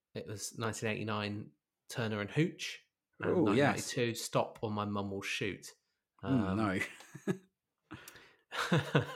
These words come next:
Speaker 2: <laughs>
Speaker 1: <laughs> but he's, he's done others. You might have seen them. Terror Train,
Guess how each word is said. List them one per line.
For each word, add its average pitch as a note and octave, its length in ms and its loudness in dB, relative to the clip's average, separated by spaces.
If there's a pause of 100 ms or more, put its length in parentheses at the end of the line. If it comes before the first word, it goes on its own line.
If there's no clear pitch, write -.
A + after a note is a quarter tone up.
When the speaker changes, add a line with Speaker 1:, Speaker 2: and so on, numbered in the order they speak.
Speaker 2:
<laughs> - 60 -4
Speaker 1:
<laughs> - 840 -16
but G#2+ 160 6
he's, A#2+ 180 2
he's C3 200 0
done C3 140 6
others. A2 380 4
You A#2+ 100 2
might A2+ 160 4
have - 80 -4
seen G#2 240 -2
them. A2 140 -2
Terror B2+ 280 2
Train, C3 440 -2